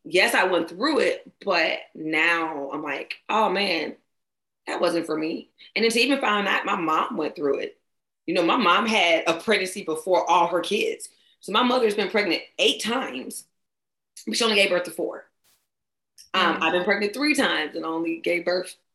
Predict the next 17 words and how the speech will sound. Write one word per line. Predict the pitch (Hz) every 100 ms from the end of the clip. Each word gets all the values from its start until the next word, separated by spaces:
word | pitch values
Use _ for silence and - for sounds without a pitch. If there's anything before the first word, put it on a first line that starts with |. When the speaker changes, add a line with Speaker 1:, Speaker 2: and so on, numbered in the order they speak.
| _
Speaker 1:
to | 190
one. | 226 - - _ _ _ _ -
So | - 202 180
it's | 170 170
like, | 151 147 - - - - _ _ _ _ _ -
hmm, | 269 214 _ _ _ _ _ _ _ _ _ _ _ _ _ _ -
okay, | 262 - 254 - - _ _ _ _
cool | 277 254
beans. | 311 285 - -
So | 214 185 175 - - -
that's | 285 277
definitely | 208 208 202 185
one | 170
of | 165
those | 160 160 -
things, | 160 156 156 156 151 - -
uh, | 147 143 135 113 -